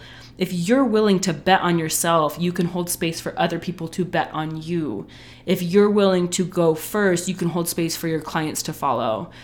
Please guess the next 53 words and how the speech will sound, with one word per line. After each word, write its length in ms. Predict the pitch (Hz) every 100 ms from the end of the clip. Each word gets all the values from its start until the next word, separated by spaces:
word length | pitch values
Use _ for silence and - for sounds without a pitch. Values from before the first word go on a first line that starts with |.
| - - -
And 160 | 185
that's 200 | 185 190
just 180 | 233 -
a 80 | 185
really 240 | 175 175
good 200 | 175 175
thing 120 | 180
to 120 | 175 170
remember. 340 | 160 160 185
Like, 220 | 165 - - -
that's 200 | 170 185
why 80 | 175
I 40 |
love 240 | 160 156
the 80 | 156
industry 340 | 165 165 - 170
so 200 | - 160
much. 360 | 151 175 -
This 120 | 160
coaching 320 | - 165 175 -
<laughs> 20 |
industry 460 | 214 - - 196
is, 140 | 180 170
like, 200 | 151 - - - - - 196
integrity 1000 | 185 - 185 180 196 202 208 233 240 - - - -
just 320 | - 190 - - - -
it 240 | 185 180 175
is, 340 | 175 165 165 - 165
it 140 | 170
is 160 | 170 160
law. 380 | 160 160 123
Like, 280 | 92 151 -
you 180 | 175 185
have 260 | - 175 175
to 80 | 180
be 120 | 175
in 60 |
integrity 560 | 170 165 180 175 175 165
or 40 |
you're 120 | 160 151
not 160 | 143
gonna 140 | 156 151
make 280 | 156 160
it. 280 | 151 131 - - - - -
Um, 160 | 151
you 140 | 160 170
will 100 | 175
be 140 | 170
found 260 | 170 160 160
out, 220 | 139 147
right? 280 | 160 165 -
<laughs> 40 |
And, 360 | 185 175 -